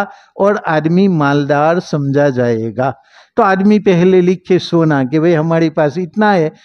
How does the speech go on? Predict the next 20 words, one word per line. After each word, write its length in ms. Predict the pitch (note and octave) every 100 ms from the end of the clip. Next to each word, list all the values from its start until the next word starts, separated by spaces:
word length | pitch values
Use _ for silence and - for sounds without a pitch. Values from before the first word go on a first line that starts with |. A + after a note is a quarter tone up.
| _
और 160 | G#3+ A#3
उसकी 280 | A3 - A#3
कीमत 400 | F#3 A#3 A3+ G#3
निकाल 340 | G#3 G3+ G#3 F#3
ले 140 | F#3+
सुनार 420 | F3+ G3 E3+ D#3+ D3
के 120 | D3+
पास, 280 | C#3 C3+ - _ _ _ -
वो 120 | F3+
कीमत 380 | E3+ F#3+ F3+ D#3+
लिख 220 | D#3 D3
दे 180 | D3 C#3+
एक 100 | C3+
तरफ, 360 | - B2 A2+ - _
फिर 120 | A3 A3+
लिख 240 | G#3+ F#3
दे 160 | G3 G#3
चांदी 480 | G#3 F#3+ F#3+ E3 A#2+ _ _ _ F#3+
और 240 | G#3 G#3+
फिर 360 | - G#3+ G3+